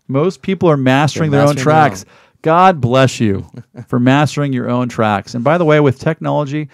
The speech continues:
Speaker 1: the great thing about technology is you can master your own tracks. You can mess up your own tracks <laughs> as much as you want. No, listen, that's great, 'cause you know what? It costs money to master stuff, right? But, you know, by the way, what's good about mastering?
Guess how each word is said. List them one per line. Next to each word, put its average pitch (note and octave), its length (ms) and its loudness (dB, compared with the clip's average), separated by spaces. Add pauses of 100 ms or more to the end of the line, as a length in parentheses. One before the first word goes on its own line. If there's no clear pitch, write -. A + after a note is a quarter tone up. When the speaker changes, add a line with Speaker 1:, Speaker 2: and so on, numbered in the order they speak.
(180)
Speaker 1:
the C3+ 100 -4
great F3 240 -2
thing F#3+ 140 -6
about E3 240 0
technology D#3 480 -4
is A#2 180 -6
you D3+ 220 -4
can E3+ 180 -6
master C#3+ 400 -6
your G#2+ 160 -6
own A2 100 -6
tracks. - 540 -12 (380)
You E3+ 120 -8
can B2 280 -4
mess C#3+ 280 0
up D#3 200 -2
your C3 120 -2
own B2+ 140 -2
tracks B2+ 380 -6
<laughs> - 100 -8
as C#3+ 140 -4
much - 180 -6
as B2 160 -2
you B2+ 100 4
want. A#2 220 2 (320)
No, C#3+ 300 2 (400)
listen, C#3+ 400 -2
that's C3 180 -6
great, - 460 -8
'cause B2 140 -2
you C#3 40 -6
know D3+ 120 -2
what? E3 120 0
It C#3+ 60 -2
costs D3+ 280 -4
money D3 220 -4
to A2+ 80 -6
master F#2+ 380 -8
stuff, G2+ 280 -8
right? A#2+ 240 -4 (1120)
But, A#2+ 240 2
you D#3 140 -4
know, F#3 80 0
by C#3+ 240 4
the G3 80 2
way, C#3+ 360 2 (760)
what's C#3 240 -2
good F3 140 2
about D#3 180 2
mastering? C3+ 500 -4